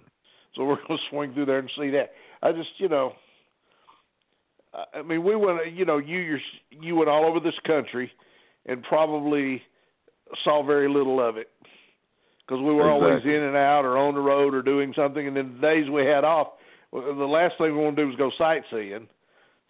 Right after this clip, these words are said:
Speaker 1: So the last three, you know, this will be my third year we drove out to Vegas, and we went a different route every year, and I've got to see some things that just, just, uh, I mean, I'm having a ball. I love it. I said I'd do it one time, and I had so much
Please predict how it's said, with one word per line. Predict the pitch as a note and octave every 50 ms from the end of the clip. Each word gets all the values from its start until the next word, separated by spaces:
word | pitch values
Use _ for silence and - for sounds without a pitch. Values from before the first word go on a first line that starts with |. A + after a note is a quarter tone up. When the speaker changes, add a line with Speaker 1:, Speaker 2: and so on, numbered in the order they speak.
| - -
Speaker 1:
So | C3+ B2
the | C3
last | C3+ D3 D#3+ F3 E3+ - -
three, | G#3 G3 F3+ E3+ D#3+
you | C#3+ C#3 C#3+
know, | C3
this | C#3 E3+ F3 - -
will | E3+
be | F3+
my | F3 E3 D3 B2+ -
third | - E3+ E3+ E3+ D#3
year | D#3 D#3+ E3 D3+
we | D3+ D3+
drove | C#3 B2+ C#3+ D#3 D3+ D3 C#3 C3
out | C#3+ C#3+ C#3 C3+ C#3 -
to | A#2+
Vegas, | A#2+ C3+ C3+ C3 A#2+ A2 A2 G#2+ - - _ _ _ _ _ _ _ _ _ -
and | A#2+ B2 C3
we | C#3+
went | C#3+ D3 D3+ D3 C#3
a |
different | B2 B2+ D#3 D3+ D3+ D#3+ C#3 C#3+
route | D3 C#3+ C#3 C#3
every | C3+ C#3 C3+ C3+ C3 C3
year, | C3 C3+ C3
and | B2+
I've | B2+ B2
got | C3+ C#3 C#3
to | - - -
see | - C#3 C3+ B2+
some | - A#2+ G#2
things | - A#2+ A#2+ A#2+ B2 A#2+ A2
that | A2+ A#2 - -
just, | A#2 A#2+ - - - _ _ _ _ _ - - _ _ _ _ _ _ _ _ _ _ _ _ _ _ _ -
just, | G2 - - - -
uh, | B2 B2+ B2 A#2+ A#2 A#2 A2 G2+ E2 - - - - _ - - -
I | A#2 C3
mean, | D#3 D3 A#2 B2
I'm | C#3+ D#3
having | D3+ D3+ C3+ C3+ C#3
a | C3
ball. | B2 C3 C3+ C3+ B2+ B2
I | B2+
love | C#3 C#3 C3 C3+ C3+ B2+
it. | A#2+
I | B2+ B2+ - -
said | F3 D#3
I'd | D3+ D3 C#3+ C#3
do | D3+ D3
it | C#3
one | C3+ C#3 C#3+ C#3 C3
time, | A#2+ C#3 C#3+ C#3+ C#3+ C3
and | A#2+
I | A2+
had | B2 C3+ B2+ -
so | -
much | C3+ C3 B2+